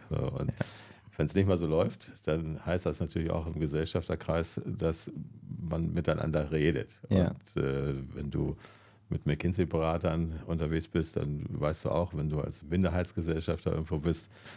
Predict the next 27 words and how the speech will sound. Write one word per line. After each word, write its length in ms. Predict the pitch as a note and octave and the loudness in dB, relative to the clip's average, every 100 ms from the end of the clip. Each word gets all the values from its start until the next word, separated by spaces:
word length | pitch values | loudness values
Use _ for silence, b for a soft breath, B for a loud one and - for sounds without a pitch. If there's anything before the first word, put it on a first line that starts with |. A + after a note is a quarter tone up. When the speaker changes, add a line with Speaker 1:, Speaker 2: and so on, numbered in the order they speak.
| B _ _ | B _ _
Speaker 1:
da 100 | D2 | 0
sieht's 200 | D2 E2 | 2 2
dann 140 | E2 D#2+ | 2 2
immer 200 | D#2 D2+ | 2 0
schlecht 280 | - - | -2 -2
aus 120 | - - | -4 -2
für 200 | - A#2+ | 4 4
dich. 100 | - | 4
Speaker 2:
Ja. 100 | A2+ | 0
Speaker 1:
So, 120 | - C#2 | -2 -4
und 80 | - - - | -4 -6 -4
dann 260 | C2+ C#2+ | -4 -4
Speaker 2:
Da 80 | - | 0
Speaker 1:
haben 80 | G#2+ | 2
Speaker 2:
gibt's 200 | B2 D2 | 4 2
Speaker 1:
wir, 60 | C#2+ | 2
Speaker 2:
nicht 140 | A2 | 2
viel 160 | - G#2+ | 4 0
zu 180 | - G#2+ | 0 0
Speaker 1:
da 100 | F#2+ | 2
Speaker 2:
reden, 120 | F#2 | 2
Speaker 1:
gibt's 160 | F2 G2+ | 2 4
Speaker 2:
ne? 60 | |
Speaker 1:
nicht 120 | B2+ A#2+ | 2 4
viel 160 | F3 | 4
zu 100 | - | 4
reden. 480 | D3+ E2 F#2+ F2+ F2+ | 2 2 2 2 0